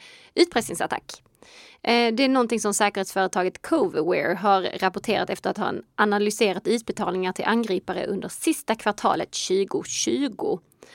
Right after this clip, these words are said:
Bland annat så rapporterar de att den genomsnittliga utbetalningen hade minskat med en tredjedel och sjunkit från tvåhundratrettiotre tusen åttahundrasjutton dollar till hundrafemtiofyra tusen etthundraåtta dollar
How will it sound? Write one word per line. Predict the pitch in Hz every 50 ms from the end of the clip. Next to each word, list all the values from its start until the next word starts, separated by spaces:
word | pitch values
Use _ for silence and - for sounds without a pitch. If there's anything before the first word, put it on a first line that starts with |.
| - - - - - - - _ _ _ -
Bland | 233 277 285 -
annat | 285 311 330 302 262 277 339 -
så | - - 269 262
rapporterar | 240 247 247 - 247 - 269 240 233 214 220
de | 220 220 220 214
att | 220 220 -
den | - 214 208 208
genomsnittliga | 190 175 214 247 277 311 320 277 214 196 202 196 - - 214 208 - _ - 220 233 277 311 302
utbetalningen | - 339 349 349 - - - 214 175 175 180 185 190 190 190 - -
hade | 214 190 220 190 196
minskat | 202 208 214 226 240 233 - - - -
med | 190
en | 175 185
tredjedel | - - - - - 233 240 269 285 214 196 185 - 185 185 202 220 - -
och | - 226 - -
sjunkit | - - - 247 247 269 302 285 - 180 185 -
från | - - - 190 180 185 185 185 - - _ - -
tvåhundratrettiotre | 226 220 220 208 202 196 - 214 190 208 202 - - - 320 320 320 330
tusen | 330 _ - - 254 226 202 - - - 311 320
åttahundrasjutton | - - 254 - _ - 202 214 190 190 208 - - 247 - - _ - 190 175 165 - 175 180
dollar | 170 226 208 190 170 165 170 175 202 262 277 - -
till | - - 247 202 180 165 - -
hundrafemtiofyra | - 202 196 - 190 - - 175 175 175 - 175 - - 233 247 262 254 240 226 247
tusen | 240 - 240 185 170 - 180
etthundraåtta | - 202 - - 196 190 185 - 214 220 - - - -
dollar | - - - - - - - -